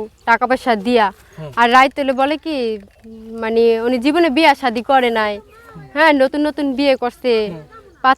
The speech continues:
Speaker 1: ছয় বার লাগবো, এক ঘন্টা, এক ঘন্টার উপরে আধা ঘন্টা এরকম, হ্যাঁ।
Speaker 2: হুম।
Speaker 1: বলে যে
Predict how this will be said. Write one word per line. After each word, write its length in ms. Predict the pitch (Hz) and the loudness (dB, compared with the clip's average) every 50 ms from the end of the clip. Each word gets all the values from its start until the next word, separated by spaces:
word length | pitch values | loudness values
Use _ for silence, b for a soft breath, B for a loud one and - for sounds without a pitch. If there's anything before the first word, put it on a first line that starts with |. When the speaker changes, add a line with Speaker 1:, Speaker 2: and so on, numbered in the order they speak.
| - | 0
Speaker 1:
ছয় 120 | - 320 294 | -2 0 2
বার 140 | 277 277 | 2 2
লাগবো, 680 | 269 269 254 240 240 240 226 214 247 247 233 226 220 214 | 2 4 4 4 2 2 0 -2 0 0 0 0 -2 -6
এক 260 | - 233 247 247 240 214 | -6 -4 -4 -4 -2 -2
ঘন্টা, 580 | 233 240 233 233 220 - 233 226 226 220 220 - | -4 -4 -4 -4 -4 -4 -4 -2 -4 -4 -6 -10
এক 200 | - - 233 220 | -12 -10 -10 -6
ঘন্টার 320 | 202 240 233 240 247 240 | -4 -4 -4 -2 -2 -4
উপরে 380 | 247 254 240 - 254 240 233 226 | -4 -4 -2 -2 -2 0 0 2
আধা 280 | 226 226 233 226 254 233 | 2 2 2 0 -2 -2
ঘন্টা 280 | 226 226 226 214 - 226 | -2 -4 -4 -4 -4 -4
এরকম, 460 | 240 285 359 403 - 339 262 226 202 202 - _ _ | -2 -2 -2 -2 -2 -4 -4 -4 -8 -12 -16 _ _
হ্যাঁ। 260 | 311 370 392 320 240 202 | -4 -2 -2 -2 -2 -4
Speaker 2:
হুম। 680 | 196 - 165 151 139 131 _ _ _ _ - 247 233 | -8 -14 -18 -20 -20 -20 _ _ _ _ -14 -6 -2
Speaker 1:
বলে 200 | 226 240 247 254 | 0 2 2 2
যে 120 | 226 247 | 2 2